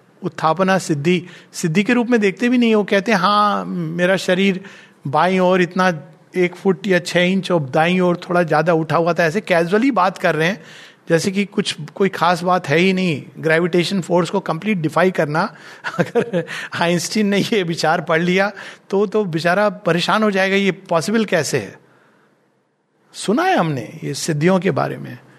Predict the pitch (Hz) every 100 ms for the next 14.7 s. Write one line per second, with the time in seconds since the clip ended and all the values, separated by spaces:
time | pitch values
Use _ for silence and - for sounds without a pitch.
0 | _ _ _ _ 131 147 156 156 147 139
1 | 131 123 143 160 156 143 127 120 135 165
2 | 160 143 131 127 147 175 147 147 147 170
3 | - 233 247 196 196 - 180 156 165 156
4 | 135 135 135 143 190 160 - 214 233 180
5 | 220 233 - 208 220 - - - 220 254
6 | 190 160 180 202 196 185 214 196 185 -
7 | 226 185 170 196 196 175 147 160 226 214
8 | 156 139 - - _ _ _ _ _ _
9 | _ _ _ _ _ _ _ 123 170 -
10 | 180 175 160 - 156 - 139 127 - -
11 | _ 151 147 - 339 226 175 135 127 120
12 | - - _ _ _ _ 123 131 143 196
13 | 143 135 - 202 220 - 180 156 170 147
14 | 135 - 170 240 226 156